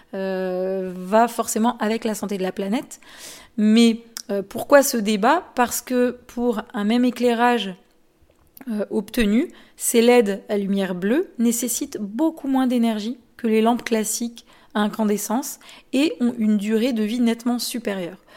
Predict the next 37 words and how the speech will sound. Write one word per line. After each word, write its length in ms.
Donc, 400
un 140
bénéfice 760
important 600
pour 180
l'environnement. 640
Mais 220
le 120
problème, 580
c'est 280
que 160
cette 320
lumière 400
bleue 480
à 100
longueur 360
d'onde 260
courte 400
pourrait 460
être 320
nocive 640
pour 120
l'être 260
humain. 200
Donc, 460
être 280
exposé 680
un 140
peu 260
à 80
cette 260
lumière, 500
c'est 220
normal, 560
mais 140
y 140
être 260